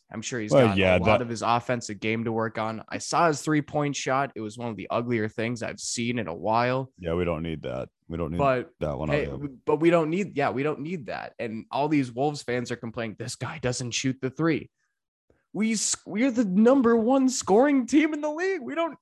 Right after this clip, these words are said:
Speaker 1: what, we need defense. You need to block shots. You need to start fast breaks, make plays happen. That's, I think, what we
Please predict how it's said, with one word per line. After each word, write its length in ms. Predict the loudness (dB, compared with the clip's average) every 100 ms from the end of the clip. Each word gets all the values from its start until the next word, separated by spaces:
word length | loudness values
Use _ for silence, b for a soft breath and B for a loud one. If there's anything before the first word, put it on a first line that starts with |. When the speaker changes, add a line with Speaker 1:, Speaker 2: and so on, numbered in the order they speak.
| -4
Speaker 1:
what, 220 | -2 -2 _ _ _ _ _ _
we 180 | 4 4
need 260 | 6 2
defense. 760 | 2 4 4 4 2 2 0 -6
You 140 | -4 2
need 180 | 2 4
to 80 |
block 400 | 0 2 0 0
shots. 360 | -2 -2 -2 -4
You 80 | -12
need 220 | -8 -8
to 40 | -10 _ _ _ _
start 420 | -2 2 2 2
fast 320 | 0 0 -2 -2
breaks, 280 | -2 -2
make 240 | -2 -2 -2
plays 320 | -2 -2 0
happen. 520 | -2 -2 -4 -8 -8 _ _ _ _ _ _ _ _ -2
That's, 280 | 0 2
I 140 | 2 2
think, 240 | 2 -2
what 140 | -2 -4
we 240 | -6 -6